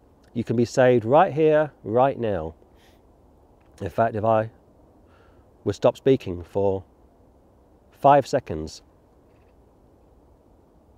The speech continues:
that's long enough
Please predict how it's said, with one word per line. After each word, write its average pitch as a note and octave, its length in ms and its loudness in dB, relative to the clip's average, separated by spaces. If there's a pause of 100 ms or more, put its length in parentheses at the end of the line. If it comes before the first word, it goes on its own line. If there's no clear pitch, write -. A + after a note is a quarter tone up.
(2750)
that's D#3 180 2
long D3+ 220 4
enough F2+ 340 -6